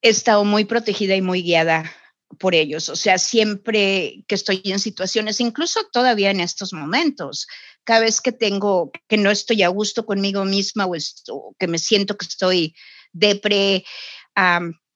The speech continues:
algo pasa, que es como un recordatorio, es like, "Hey, aquí estoy". No, o sea, no te des por, por vencida, síguele, de-,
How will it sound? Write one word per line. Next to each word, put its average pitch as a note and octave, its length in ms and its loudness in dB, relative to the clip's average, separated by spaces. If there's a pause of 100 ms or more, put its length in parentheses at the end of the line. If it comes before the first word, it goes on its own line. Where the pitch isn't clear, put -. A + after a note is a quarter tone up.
(680)
algo A3+ 460 4
pasa, - 340 -2 (640)
que A3 80 2
es G3+ 120 -2
como A3 180 0
un A3 80 0
recordatorio, F#3 760 2
es F3+ 60 -4
like, E3+ 200 2
"Hey, G#3 300 2 (140)
aquí G#3 240 -2
estoy". A3 440 2 (300)
No, G#3+ 200 4 (120)
o A3 100 0
sea, G#3 200 2
no A3+ 280 4
te C4+ 100 4
des B3 200 4
por, G#3+ 280 -4
por G#3+ 180 2
vencida, G#3 520 0
síguele, G#3 560 2
de-, G3 220 -2